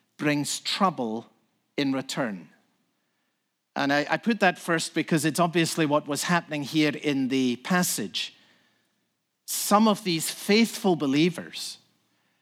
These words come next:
had shown great kindness to the folks who were idle. And what was happening? These folks were giving back trouble in return.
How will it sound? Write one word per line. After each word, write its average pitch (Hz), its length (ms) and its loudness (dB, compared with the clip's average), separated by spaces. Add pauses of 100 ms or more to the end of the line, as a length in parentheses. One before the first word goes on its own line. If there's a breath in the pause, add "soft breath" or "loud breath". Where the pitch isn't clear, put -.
(180)
had 165 260 0
shown 185 300 2
great 196 500 4
kindness 190 680 2
to 175 120 0
the 165 100 0
folks 208 380 0
who 214 80 2
were 214 160 4
idle. 175 480 2 (1800)
And 190 300 4
what 233 240 2
was 247 160 2
happening? 147 500 0
These 214 260 4
folks - 520 2
were 220 160 4
giving 233 460 2
back 208 360 2
trouble 180 680 2
in 226 260 4
return. 240 640 2